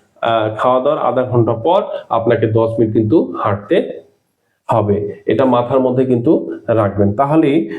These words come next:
আপনার এই পাচনতন্ত্র ভালো থাকবে। মা-, মাথাতে রাখবেন, ডাইজেস্টিভ সিস্টেমে যদি প্রবলেম হয়, একশো পঁয়ত্রিশ ধরনের ডিজিজ, মানে রোগ হবে। একশো পঁয়ত্রিশ ধরনের রোগ কিন্তু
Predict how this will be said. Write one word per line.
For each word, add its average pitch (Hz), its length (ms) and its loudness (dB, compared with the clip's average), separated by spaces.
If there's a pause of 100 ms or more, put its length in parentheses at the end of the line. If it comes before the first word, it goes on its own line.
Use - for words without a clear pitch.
(140)
আপনার 165 480 2
এই 143 240 4
পাচনতন্ত্র 143 720 0
ভালো 120 260 0
থাকবে। 107 260 0
মা-, 127 320 2
মাথাতে 170 320 2
রাখবেন, 123 360 2 (440)
ডাইজেস্টিভ 175 560 2
সিস্টেমে 175 540 2
যদি 165 240 4
প্রবলেম 160 380 4
হয়, 131 420 0 (240)
একশো 151 840 0 (160)
পঁয়ত্রিশ 160 560 4
ধরনের 135 600 2 (260)
ডিজিজ, 139 640 2 (200)
মানে 120 160 4
রোগ 131 300 2
হবে। 104 420 0 (3500)
একশো 180 460 0
পঁয়ত্রিশ 165 380 2
ধরনের 156 240 2
রোগ 165 260 2
কিন্তু 143 460 2